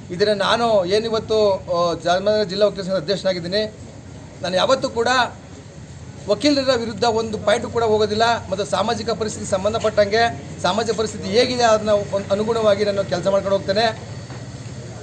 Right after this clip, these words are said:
ನ್ಯಾಯ ಸಂಹಿತೆಯ ಸಂಹಿತೆ, ಸಂಹಿತೆಯಲ್ಲಿ ನ್ಯಾಯಾಲಯ, ನ್ಯಾಯಾಲಯದ ಕೆಲವು ಕಾನೂನುಗಳನ್ನ,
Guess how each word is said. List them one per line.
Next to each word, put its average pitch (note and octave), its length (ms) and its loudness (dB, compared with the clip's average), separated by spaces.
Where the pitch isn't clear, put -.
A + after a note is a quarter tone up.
ನ್ಯಾಯ B3 400 2
ಸಂಹಿತೆಯ B3 460 -2
ಸಂಹಿತೆ, A3+ 400 0
ಸಂಹಿತೆಯಲ್ಲಿ A3 560 2
ನ್ಯಾಯಾಲಯ, A3+ 440 2
ನ್ಯಾಯಾಲಯದ A3 480 2
ಕೆಲವು G#3 260 -2
ಕಾನೂನುಗಳನ್ನ, G#3+ 440 2